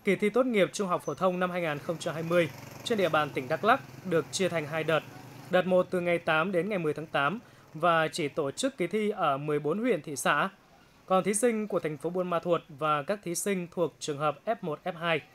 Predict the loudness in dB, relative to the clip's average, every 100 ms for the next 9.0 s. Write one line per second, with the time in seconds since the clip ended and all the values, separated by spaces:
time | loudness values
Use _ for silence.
0 | _ -20 -4 0 0 0 0 -2 -2 -2
1 | 0 0 0 -8 _ _ _ _ -20 -20
2 | -20 _ 4 4 4 2 2 2 2 2
3 | 2 4 4 4 2 2 2 0 0 -2
4 | -2 -4 0 0 0 -2 -2 0 0 0
5 | -2 2 0 0 _ _ -4 -4 -2 -2
6 | 4 4 4 -2 -4 -4 -2 -4 -4 -4
7 | -4 -2 -2 -2 -4 _ _ -4 -4 0
8 | 0 -2 _ -6 -4 -2 -4 -4 -2 -4